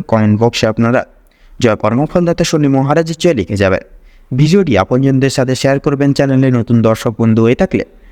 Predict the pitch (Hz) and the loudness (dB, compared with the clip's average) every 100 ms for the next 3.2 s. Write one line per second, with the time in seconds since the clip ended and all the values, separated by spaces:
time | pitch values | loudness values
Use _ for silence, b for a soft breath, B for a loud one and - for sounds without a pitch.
0 | b b 156 196 - 208 175 160 160 165 | b b 0 0 0 0 0 0 0 -2
1 | - 151 - 170 - - 160 156 151 143 | -2 -6 -2 -2 -2 -4 -2 -4 -4 -4
2 | 143 139 120 113 110 110 107 131 139 - | -2 0 2 0 0 0 0 -2 -2 0
3 | 139 | -2